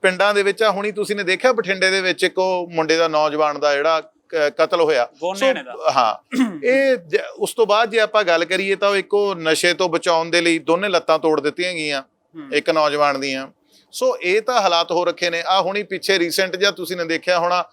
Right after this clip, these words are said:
Speaker 1: ਹਰ ਰੋਜ਼ ਹੀ ਦੇਖਦੇ ਆ ਖੈਰ ਇਹੋ ਜਿਹੀਆਂ ਘਟਨਾਵਾਂ ਹੁਣ ਤਾਂ,
Speaker 2: ਹੂੰ।
Speaker 1: ਵੀ ਸ਼ਰੇਆਮ ਗੋਲੀਆਂ ਚੱਲ ਰਹੀਆਂ ਨੇ।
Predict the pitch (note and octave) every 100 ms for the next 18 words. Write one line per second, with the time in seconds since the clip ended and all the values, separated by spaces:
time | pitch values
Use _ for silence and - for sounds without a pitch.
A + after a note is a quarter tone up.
0 | _ E3 G3+ B3+ B3+ A3+ F3+ E3 E3+ E3+
1 | E3+ D#3+ E3 D#3+ E3+ G3+ F3 D3 C#3 D3
2 | E3 D#3 C3+ A2 _ D3+ A3 - - F#3
3 | G#3 A3 G#3 E3+ D#3+ F#3 G3 F#3 F3+ F3
4 | E3+ F3 E3